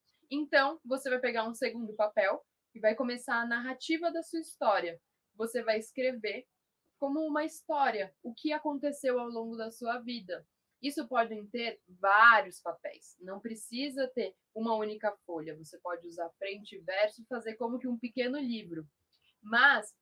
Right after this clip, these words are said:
você vai usar de referência a sua linha do tempo pra pontuar as partes mais relevantes e principais momentos da sua história, como também acrescentar algumas coisas que você não conseguiu colocar na linha do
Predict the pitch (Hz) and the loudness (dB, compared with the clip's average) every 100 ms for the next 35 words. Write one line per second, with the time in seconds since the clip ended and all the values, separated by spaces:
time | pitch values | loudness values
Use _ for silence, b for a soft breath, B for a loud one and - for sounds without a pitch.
0 | _ 214 226 254 233 233 226 214 202 190 | _ -4 -4 -2 2 2 2 0 2 2
1 | 196 190 - 196 175 175 175 - 190 180 | -2 -10 -8 -10 -10 -10 -14 -8 -8 -8
2 | 170 170 - - 185 196 226 285 - 214 | -10 -12 -14 -12 -10 -10 -12 -12 -2 -2
3 | 220 220 214 214 254 214 160 - - 175 | -2 -6 -12 -10 -4 -2 -4 -8 -12 -12
4 | - 180 170 - - 170 160 - 180 208 | -2 0 0 -4 -14 -12 -12 -14 -14 -12
5 | 196 202 277 277 202 - 175 165 - - | -10 -8 -8 -10 -14 -18 -20 -20 -14 -2
6 | 180 170 180 175 170 170 - 185 - - | -2 -2 -8 -12 -12 -16 -16 -18 -16 -18
7 | - - 220 208 277 - _ _ - 320 | -18 -4 0 0 -4 -12 _ _ -2 0
8 | 320 339 302 277 302 302 294 294 277 269 | 0 -2 -2 -2 -4 -4 -6 -6 -8 -2
9 | 254 254 247 254 247 240 233 - 220 247 | -2 -2 -4 -8 -6 -8 -8 -16 -18 -12
10 | 254 247 247 247 240 214 262 220 208 208 | -10 -10 -10 -10 -12 -12 -8 -6 -6 -4
11 | 202 190 190 180 170 | -6 -6 -14 -20 -20